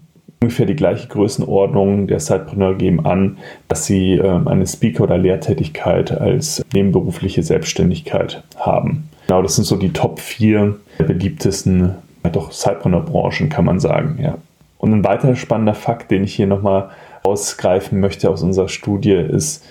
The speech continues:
äh, die Finanzierung, ähm, von Sidepreneurship. Da sehen wir wirklich, äh, Stichwort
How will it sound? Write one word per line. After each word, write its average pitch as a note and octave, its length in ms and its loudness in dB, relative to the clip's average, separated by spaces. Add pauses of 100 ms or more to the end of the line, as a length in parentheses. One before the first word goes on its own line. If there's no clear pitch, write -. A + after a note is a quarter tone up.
(140)
äh, F#2+ 120 2
die F2+ 140 -2
Finanzierung, F#2+ 1000 2
ähm, F2+ 220 0
von F2+ 440 0
Sidepreneurship. - 1120 -2 (360)
Da G2+ 140 2
sehen G2+ 340 2
wir G2 160 4
wirklich, A2+ 480 0
äh, F#2+ 240 2
Stichwort G#2 640 -2